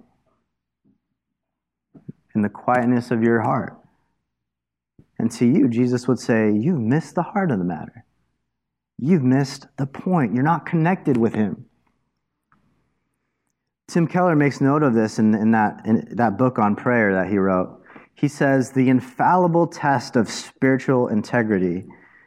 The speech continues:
Jesus says, "is your private prayer life." You want to know if someone has spiritual integrity?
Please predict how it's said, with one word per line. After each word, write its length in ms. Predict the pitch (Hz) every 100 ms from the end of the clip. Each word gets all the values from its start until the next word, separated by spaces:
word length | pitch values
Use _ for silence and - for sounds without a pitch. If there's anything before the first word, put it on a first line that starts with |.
| _
Jesus 340 | - 107 98 101
says, 640 | - 98 82 90 - - _ _ _ _ _ _ -
"is 120 | 104
your 120 | 104
private 640 | 101 - 139 123 87 92 - _ _ _ _ _ _ -
prayer 320 | - 120 95
life." 280 | - - - _ _ _ _ _ _ _ _ _ _ _ _ _ - - - _
You 140 | - 143
want 180 | 160 175
to 60 |
know 160 | 156 165
if 80 | 151
someone 300 | 147 156 147
has 340 | 143 139 139
spiritual 880 | - - - 127 131 127 - 123 120
integrity? 800 | 113 104 - 110 123 135 170